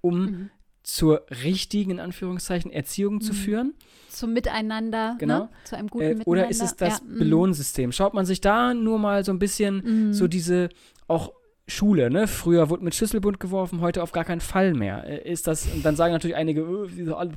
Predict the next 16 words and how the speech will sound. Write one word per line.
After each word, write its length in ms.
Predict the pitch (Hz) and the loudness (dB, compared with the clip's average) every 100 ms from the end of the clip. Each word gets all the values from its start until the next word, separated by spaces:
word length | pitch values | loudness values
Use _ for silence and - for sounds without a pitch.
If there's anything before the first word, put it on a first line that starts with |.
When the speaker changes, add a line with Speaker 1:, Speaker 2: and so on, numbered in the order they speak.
| 143 | 0
Speaker 1:
Weicheier 380 | 190 - 143 147 | 0 0 -6 -6
geworden?“ 460 | 135 151 196 214 - | -6 -6 -8 -10 -14
Ja, 200 | 170 226 | -12 -10
aber, 320 | 214 196 180 | -10 -10 -10
äh, 360 | - - - 233 | -12 -16 -16 -10
wir 80 | 175 | -4
gehen 160 | 185 | 0
natürlich, 320 | 180 202 180 208 | 4 4 4 2
Speaker 2:
<laughs> 180 | - | 2
Speaker 1:
ne, 140 | 285 202 | 2 2
wir, 180 | - 165 | -2 -6
wir 80 | 160 | -2
gehen, 280 | 175 170 | -2 -2
wir 80 | 165 | -6
sprechen 220 | - 180 | -4 -4
sch-, 100 | 175 | -4